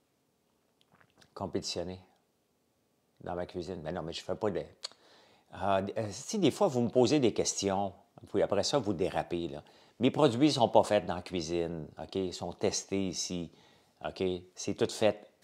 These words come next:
dans ma savonnerie, c'est tout fait dans mon usine. Arrêtez, là. Arrêtez de capoter. Vous me demandez qui fait les cosmétiques. C'est moi qui fais les cosmétiques. Je ne peux pas vous inventer que c'est pas moi qui les fais.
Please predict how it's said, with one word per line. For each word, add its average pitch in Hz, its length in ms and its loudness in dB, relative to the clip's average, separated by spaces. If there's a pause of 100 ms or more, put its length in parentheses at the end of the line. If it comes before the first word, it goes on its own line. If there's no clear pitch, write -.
dans 92 140 2
ma 95 100 4
savonnerie, 90 640 0
c'est 90 160 -4
tout 92 160 -2
fait 104 160 -2
dans 92 160 0
mon 92 160 -2
usine. 90 560 -2 (320)
Arrêtez, 90 800 -2
là. 76 220 -6 (500)
Arrêtez 95 340 -2
de - 80 -4
capoter. 95 480 0
Vous 85 160 -6
me 92 80 -2
demandez 95 300 0
qui 113 200 -4
fait - 180 -2
les 90 120 0
cosmétiques. - 480 -4
C'est 104 160 0
moi 95 160 -2
qui - 100 -12
fais - 80 -8
les 73 60 -6
cosmétiques. - 460 -8
Je - 40 -20
ne 85 140 -2
peux - 0 -
pas 85 80 -8
vous 87 260 -4
inventer 85 440 -2 (340)
que - 60 -10
c'est 85 140 -6
pas 85 100 2
moi 87 140 -2
qui 90 120 -2
les 76 60 0
fais. 117 220 -2